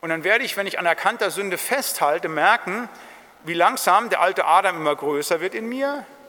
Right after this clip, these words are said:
und der Heilige Geist immer, immer kleiner. Und dann braucht es Buße, damit mein Herz gereinigt wird, damit wieder der Heilige Geist stärker wird. Gott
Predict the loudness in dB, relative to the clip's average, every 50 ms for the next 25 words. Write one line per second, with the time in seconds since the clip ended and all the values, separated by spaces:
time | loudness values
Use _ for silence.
0 | -20 -20 _ -18 _ -4 -4 -2 2 2 2 2 0 -4 -6 -2 0 0 2 2
1 | 0 -2 -4 -6 -8 -8 -10 -12 -16 -16 -12 -10 -8 -8 -8 -8 -4 -4 -4 -4
2 | -4 -6 -8 -6 -4 -6 -6 -6 -8 -8 -6 -6 -8 -8 -12 -14 -16 -20 -20 _
3 | _ _ _ _ _ _ _ _ _ _ _ _ _ _ _ _ -8 -8 -4 -2
4 | 0 0 0 0 -2 -4 -6 -8 -8 -6 -6 -4 -4 -4 -2 -2 0 2 2 2
5 | 0 0 -2 -4 -4 -2 -2 -2 0 2 2 2 2 0 -2 -2 0 2 4 4
6 | 4 2 0 -4 -8 -6 -2 -2 -2 -2 -4 -10 -16 -18 -14 -6 -4 -4 -2 -2
7 | -2 -2 0 2 2 0 2 4 4 4 4 0 -4 -6 0 2 4 4 4 2
8 | 0 -4 -8 -10 -12 -10 -8 -8 -6 -4 0 0 2 2 2 0 0 -2 -2 -2
9 | -4 -8 -10 -10 -14 -18 -20 -20 -20 -20 -20 -20 -20 _ _ _ _ _ _ _
10 | -20 -20 -20 -20 -20 _ _ _ 0 0 0 -2